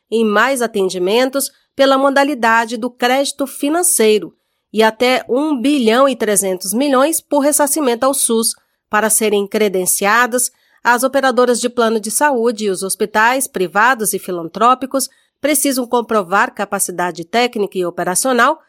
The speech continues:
para ofertar os serviços de saúde especializados em seis áreas prioritárias: oncologia, ortopedia, ginecologia, cardiologia, oftalmologia e otorrinolaringologia.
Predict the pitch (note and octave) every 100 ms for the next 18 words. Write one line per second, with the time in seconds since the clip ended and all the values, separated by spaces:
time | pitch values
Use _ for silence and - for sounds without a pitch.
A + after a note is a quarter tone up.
0 | _ _ - D4+ D#4 E4+ D#4+ C4+ C4 -
1 | A#3 A3+ - A#3+ F#3+ B3 C4+ A#3 B3+ A3
2 | G#3 G#3+ G3+ G#3+ A#3+ A3 A3 G#3+ G#3+ -
3 | - _ _ A#3 A#3 - - C#4+ D4 G3+
4 | G#3 A3 A3+ - B3 B3+ D4 - G#3 G3
5 | E3+ - _ _ _ G#3+ G#3+ G#3+ F#3+ E3
6 | D3+ A#3 B3+ B3+ - _ - C#4 C#4+ C#4
7 | C#4+ G#3+ G3+ A#3+ A#3 G3+ C#4+ C4 B3+ A3
8 | G#3 E3+ A3+ A#3+ A#3 C4+ C4+ A#3 B3+ C#4
9 | A#3+ F#3+ G#3+ G#3 G#3 _ _ _ A#3+ C#4
10 | C#4 C4+ C#4+ C4 C#4 B3 G3 G#3+ A3 -
11 | A3 A#3+ A#3+ B3 G#3 C#4 A3 F#3 F3 F3
12 | F#3 G3+ A3+ G#3+ G#3+ E3+ D3